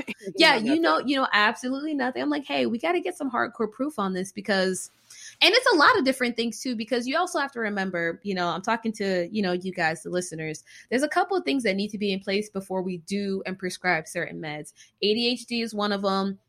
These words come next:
Speaker 2: Hormone products is another one. Sometimes I need a blood pressure on you. It's gotta be current. Sometimes I need proof that you have this condition. Let's get the proof. Like, we kinda have to check certain boxes before we can really say, "Hey, cool,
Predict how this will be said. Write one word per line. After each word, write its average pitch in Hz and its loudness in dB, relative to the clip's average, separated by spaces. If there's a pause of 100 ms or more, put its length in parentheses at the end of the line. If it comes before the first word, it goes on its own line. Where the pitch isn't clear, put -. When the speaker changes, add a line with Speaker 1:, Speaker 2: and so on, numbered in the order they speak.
(160)
Speaker 2:
Hormone 214 4
products 196 0
is 196 -4
another 180 0
one. 175 -2
Sometimes 311 -2
I 277 -2
need 269 -2
a 277 -2
blood 233 -4
pressure 196 -4
on 160 -4
you. 143 -8
It's - -20
gotta 156 -6
be 175 -8
current. 196 -6
Sometimes 247 -2
I 254 0
need 262 -2
proof 247 -2
that 233 -2
you 226 0
have 226 2
this 220 -4
condition. 170 -6 (420)
Let's 165 -2
get 175 -2
the 214 -6
proof. 233 0
Like, 180 -2
we 269 0
kinda 349 2
have 349 0
to 240 0
check 240 -4
certain 202 -2
boxes 190 -2
before 185 -10
we 190 -2
can 180 -6
really 185 -2
say, 170 0
"Hey, 196 4
cool, 202 4